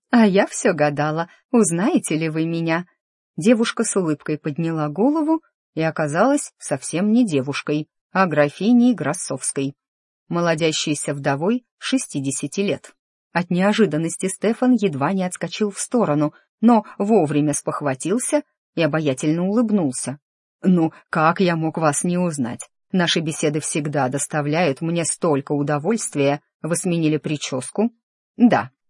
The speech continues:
Вам нравится?" "Решила, что немного перемен не повредит". "Вам очень идет", склонил голову Стефан, про себя проклиная перемены, которые заставили его так глупо обознаться.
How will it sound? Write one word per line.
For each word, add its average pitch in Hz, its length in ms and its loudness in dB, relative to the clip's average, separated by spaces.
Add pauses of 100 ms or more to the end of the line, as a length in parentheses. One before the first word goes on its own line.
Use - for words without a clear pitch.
(120)
Вам 175 280 4
нравится?" 170 640 0 (280)
"Решила, 165 440 0
что 175 200 -2
немного 165 460 0
перемен 156 600 0 (180)
не 247 180 8
повредит". 147 720 -2 (480)
"Вам 160 480 0
очень 233 500 4
идет", - 420 -8 (180)
склонил 170 460 0
голову 151 360 -2
Стефан, 262 480 -2 (300)
про 175 120 0
себя 196 320 0
проклиная 226 600 0
перемены, 185 600 2 (280)
которые 311 380 0
заставили 214 560 0
его 160 400 -4 (200)
так 165 200 -2
глупо 165 480 -6
обознаться. 170 800 -6